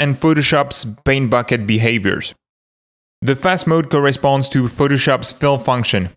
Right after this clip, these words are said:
It is fast, but it produces aliased results, and you can't use the sliders to fine-tune the look of your color fills. The fast mode is ideal for sketching, for concept art, but also for pixel art.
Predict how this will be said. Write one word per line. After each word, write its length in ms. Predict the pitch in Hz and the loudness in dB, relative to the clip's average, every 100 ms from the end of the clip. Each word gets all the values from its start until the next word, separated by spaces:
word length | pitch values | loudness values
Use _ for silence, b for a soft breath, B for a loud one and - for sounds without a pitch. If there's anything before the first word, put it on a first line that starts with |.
| - 110 | -6 -2
It 100 | 107 | 0
is 140 | 104 | -2
fast, 440 | - 170 208 - - _ _ | 0 0 -2 -6 -16 _ _
but 180 | 120 147 | -2 0
it 140 | 165 - | 0 0
produces 500 | 156 156 151 156 127 | 0 0 0 0 0
aliased 600 | 127 131 135 131 113 110 | 0 0 2 0 0 -2
results, 600 | 110 151 160 175 - - | 0 2 2 2 0 -2
and 260 | - 123 113 | -2 0 0
you 140 | 120 | 0
can't 280 | 139 135 131 | 0 0 0
use 180 | 127 120 | 0 2
the 140 | 110 | 0
sliders 540 | 110 147 156 156 151 - | 0 0 2 0 0 -2
to 120 | 123 | -4
fine-tune 500 | 131 127 123 135 127 | -2 -2 0 0 2
the 140 | 120 | 2
look 240 | 117 120 117 | 0 0 -2
of 100 | 110 | 0
your 160 | 107 | 0
color 300 | 104 117 110 | 0 -2 -2
fills. 560 | 107 - 107 - - - _ _ B B _ - | -2 0 0 0 -6 -12 _ _ B B _ -6
The 120 | 127 | -2
fast 260 | 151 143 147 | 0 0 0
mode 160 | 147 | 2
is 140 | 135 120 | 2 2
ideal 420 | 120 110 131 123 | 0 2 0 0
for 260 | - 113 | 0 -2
sketching, 580 | 107 - 175 - 160 147 - _ _ | 0 -2 -2 0 0 -2 -8 _ _
for 400 | 135 131 127 127 - | 0 2 2 -2 -2
concept 480 | 113 107 170 147 156 | -2 0 -2 0 0
art, 320 | 151 143 139 135 | 0 0 -4 0
but 220 | 127 135 | 0 2
also 400 | 135 131 139 127 | 0 2 2 0
for 300 | - 117 107 | 0 -2 0
pixel 380 | 113 - 113 92 | -2 -2 -2 0
art. 300 | 95 - | -4 -8